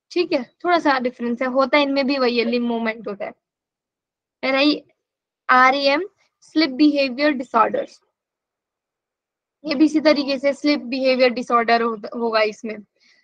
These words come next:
Shift work disorder, इसमें क्या है, हमने, अ, जो वो, वो एक guard की duty जो बताई थी हमने, अ, या फिर, अ, कोई, हाँ, जो रात को काम करता है, circadian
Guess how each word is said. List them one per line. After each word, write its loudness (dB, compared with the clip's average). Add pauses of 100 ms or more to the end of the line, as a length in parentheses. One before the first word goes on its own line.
(600)
Shift 0
work 4
disorder, 4 (720)
इसमें 0
क्या 4
है, 4
हमने, -2
अ, 0 (340)
जो 0
वो, 2 (120)
वो 2
एक -2
guard 2
की -12
duty -6
जो 0
बताई -4
थी -10
हमने, 0
अ, -2
या 4
फिर, 2 (340)
अ, -6 (1000)
कोई, 2 (300)
हाँ, 6
जो 2
रात 4
को 2
काम 4
करता -2
है, -4
circadian -2